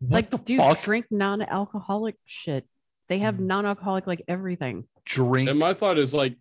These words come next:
Speaker 3: even the taste is gonna be fucking horrible because they're coated in, like, mineral oil
Speaker 2: Yeah.
Speaker 3: usually and shit like
Speaker 2: So,
Speaker 3: that.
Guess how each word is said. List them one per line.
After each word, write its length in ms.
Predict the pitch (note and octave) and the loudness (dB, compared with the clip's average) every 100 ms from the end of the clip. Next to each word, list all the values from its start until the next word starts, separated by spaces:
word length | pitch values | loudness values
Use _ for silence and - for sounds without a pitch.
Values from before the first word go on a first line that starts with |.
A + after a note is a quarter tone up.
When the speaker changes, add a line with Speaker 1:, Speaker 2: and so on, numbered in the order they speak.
| - | -8
Speaker 3:
even 240 | B2+ D3 | -4 0
the 120 | A2+ | 0
taste 420 | G2 G2+ A2 A#2+ G#2 | 0 -2 -2 -2 -6
is 80 | G2+ | -4
gonna 120 | G2 | -2
be 100 | F#2 - | -4 0
fucking 240 | G#2+ G2+ | 0 0
horrible 360 | G2 F#2+ G2+ A#2 | 0 2 4 2
because 220 | G#2 F#2+ | 0 0
they're 100 | G2+ | 0
coated 400 | F#2+ G#2+ G2+ G#2 | 0 0 2 2
in, 140 | G#2 G2 | 2 2
like, 180 | F#2 - | 0 0
mineral 400 | F#2+ G2+ A#2+ B2 | -2 2 4 4
oil 380 | C3 C#3 C#3+ - | 4 4 0 0
Speaker 2:
Yeah. 120 | D3+ | 4
Speaker 3:
usually 280 | D3 D#3 D3+ | 4 4 4
and 100 | C#3 | 2
shit 220 | C3 C#3 G#2 | 0 -2 0
like 140 | G2+ | -2
Speaker 2:
So, 140 | F#2 | 0
Speaker 3:
that. 260 | F#2 A2+ | 2 2